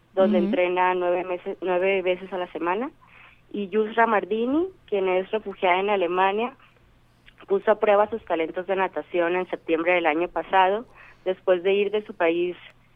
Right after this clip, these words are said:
Speaker 1: de origen Siria. El bote que ella y otros refugiados tomaron de Turquía hacia Grecia comenzó a llenarse de agua, de modo que ella saltó y lo empujó a la costa durante más de tres horas en una hazaña heroica.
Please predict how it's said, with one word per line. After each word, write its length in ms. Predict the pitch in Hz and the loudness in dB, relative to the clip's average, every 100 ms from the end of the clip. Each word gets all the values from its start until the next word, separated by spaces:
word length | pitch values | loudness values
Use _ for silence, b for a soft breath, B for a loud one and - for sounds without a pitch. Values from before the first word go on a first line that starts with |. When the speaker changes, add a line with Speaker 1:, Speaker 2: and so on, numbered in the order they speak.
| _ | _
Speaker 1:
de 120 | 185 | 2
origen 400 | 185 190 190 185 - | 2 2 0 -2 -2
Siria. 440 | 208 208 233 254 - | -4 0 0 0 -2
El 140 | 180 | -2
bote 260 | 185 185 208 | 0 0 -2
que 160 | 208 185 | 0 0
ella 200 | 190 196 | 2 2
y 60 | |
otros 240 | 196 202 202 | 0 -2 -6
refugiados 500 | 208 165 175 165 185 | -6 -6 -2 0 -2
tomaron 340 | 175 170 160 175 | -2 0 0 -2
de 80 | 190 | -6
Turquía 420 | 170 - 180 180 | -12 -4 0 2
hacia 240 | - 175 | 0 -6
Grecia 420 | 160 165 165 196 | -2 -2 -2 -4
comenzó 380 | 180 180 160 - | -6 -6 -6 -2
a 40 | 160 | 0
llenarse 380 | 170 170 - | 0 -2 -2
de 160 | 190 165 | -2 2
agua, 380 | 151 151 180 202 b b b - | 2 2 -2 -8 b b b -10
de 80 | 170 | -2
modo 280 | 170 190 | 0 0
que 140 | 190 175 | 0 0
ella 200 | 175 196 | 0 -2
saltó 380 | 180 175 180 175 | -4 -4 -2 -2
y 60 | 190 | -4
lo 60 | |
empujó 360 | 208 175 - 165 | -8 -10 0 0
a 60 | |
la 100 | 170 | 2
costa 400 | 175 180 175 196 | 0 -2 -2 0
durante 420 | 190 190 185 180 160 | 2 2 -2 -4 -4
más 240 | 160 156 | -2 -2
de 100 | 180 | -4
tres 300 | - 175 170 | -2 -4 -2
horas 280 | 165 156 147 | 0 0 -2
en 140 | 151 151 | -6 -6
una 200 | 151 165 | -6 -6
hazaña 540 | - 170 175 180 170 | -4 -4 -2 -2 -2
heroica. 480 | 147 151 143 - | -2 -4 -4 -10